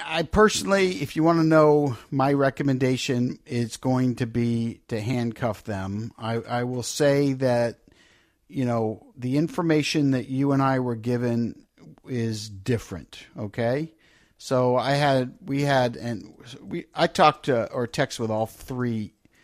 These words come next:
Derek Falvey and Thad Levine and Rocco Baldelli. And we got different answers. You know, we got Jorge Lopez for one, Committee by another, and Duran by the other.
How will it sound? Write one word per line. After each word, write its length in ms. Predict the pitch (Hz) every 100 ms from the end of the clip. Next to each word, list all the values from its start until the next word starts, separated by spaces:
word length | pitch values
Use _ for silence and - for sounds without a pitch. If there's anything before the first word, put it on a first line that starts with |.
| _ _ -
Derek 240 | 123 139
Falvey 640 | - 127 117 107 110 127 143 _ _ _ _ _ _
and 480 | 117 117 113 107 104
Thad 240 | 120 120 127
Levine 260 | 120 117
and 140 | 110 101
Rocco 240 | 98 -
Baldelli. 540 | 104 95 90 82 58 - _ _ _ _ _ _ _
And 220 | - 117 113
we 120 | 120
got 260 | 131 117
different 320 | 113 120 131 120
answers. 680 | 101 90 - - - - _ _ _ _ _ _ _ -
You 100 | 110
know, 240 | 107 110
we 80 | 107
got 340 | 104 110 107 - -
Jorge 340 | 131 127 131
Lopez 540 | 127 127 - 135 131
for 160 | 123 135
one, 560 | 120 123 156 190 220 - _ _ _ _ -
Committee 440 | - 131 156 147
by 220 | 139 139
another, 640 | 139 135 135 156 175 180 _ _ _ _ _ _
and 200 | 120 117
Duran 420 | 117 120 127 127
by 200 | 120 120
the 180 | 107 104
other. 300 | 98 82 -